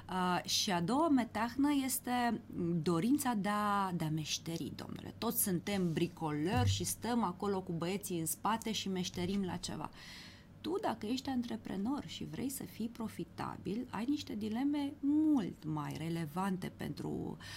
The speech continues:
supraviețuirea afacerii tale. De unde mi iau produse? Cu ce preț? Cui le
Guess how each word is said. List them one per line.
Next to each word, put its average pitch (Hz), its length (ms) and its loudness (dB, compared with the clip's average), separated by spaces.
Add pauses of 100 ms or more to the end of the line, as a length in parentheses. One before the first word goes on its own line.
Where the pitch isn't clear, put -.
supraviețuirea 170 840 -2
afacerii 160 580 -6
tale. - 300 -10 (460)
De - 80 -4
unde 185 260 0
mi 156 120 -4
iau 87 100 -6
produse? - 680 -8 (360)
Cu - 180 -12
ce - 280 -8
preț? 147 500 -8 (340)
Cui 139 220 -4
le 226 180 -2